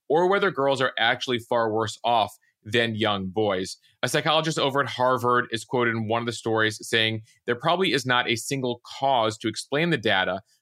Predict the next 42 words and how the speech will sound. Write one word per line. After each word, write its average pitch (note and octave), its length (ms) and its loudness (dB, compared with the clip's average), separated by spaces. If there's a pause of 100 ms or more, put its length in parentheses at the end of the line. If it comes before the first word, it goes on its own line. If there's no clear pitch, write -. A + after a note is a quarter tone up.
but A#2+ 140 -2
rather B2 460 2
a A#2 100 0
whole E3 420 -2
bunch B2 300 0
of A2 100 -6
causes G2+ 440 0
that G2 140 -4
vary G#2+ 200 2
by G#2 80 0
race, A2 500 0
ethnicity, G2+ 600 -4 (240)
class, A#2+ 420 0
culture, A#2+ 540 -2 (280)
access A2+ 360 -2
to A#2+ 60 -2
mental A2+ 260 0
health D3+ 280 -2
resources, F#2+ 540 -4
and C#3 80 -2
to E3 80 2
what E3 180 2
extent D3+ 400 0
the C#3+ 80 0
pandemic B2 640 0
and A#2+ 120 0
the A#2 60 0
shutdowns A2+ 480 0
and G#2 80 -8
the A2+ 60 0
quarantines A#2 600 -2
were G#2+ 60 -4
still A2+ 240 -2
impacting, G#2 800 0
uh, G2+ 220 2
the G#2 100 -2
various G#2 380 0
kids G#2+ 360 -2
involved G2+ 600 0
in A#2 140 0
this G2+ 140 -4
study." E2+ 400 -2